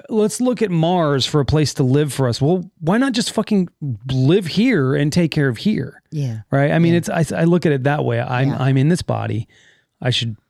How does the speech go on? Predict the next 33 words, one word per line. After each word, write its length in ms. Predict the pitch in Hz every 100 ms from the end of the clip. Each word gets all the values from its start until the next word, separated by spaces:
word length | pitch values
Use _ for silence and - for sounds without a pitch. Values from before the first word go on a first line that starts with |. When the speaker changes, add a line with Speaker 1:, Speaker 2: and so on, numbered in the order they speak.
| _ _ _ _ _ -
Speaker 1:
exist 500 | 147 110 127 117 -
here. 320 | 120 110 120 _ -
Speaker 2:
Yeah. 140 | 127 - _ _ -
Speaker 1:
Uh, 180 | 110 110
is 120 | 123
that, 160 | 131 131
did 140 | 127
I, 60 | 131
did 120 | 131
I 60 | 127
go 100 | 127
too 140 | 127
far? 260 | - 123 120
Speaker 2:
No, 180 | 220 349 320
I, 40 | 240 208 160 175
I, 140 | - - 165
that 260 | 151 -
was, 340 | 95 143 - -
that's 180 | 147 135
why 80 | 147
I 60 |
said 180 | 147 160
it 60 | 147
was 120 | 147
a 40 | 151
more 240 | 143 151
serious 460 | - 170 143 143 -
question, 580 | - 127 - 160 196 190 _ -
and, 480 | 143 139 139 139 139
uh, 120 | 131
everybody 360 | - 156 160 165
has 320 | 147 151 160
their 160 | 165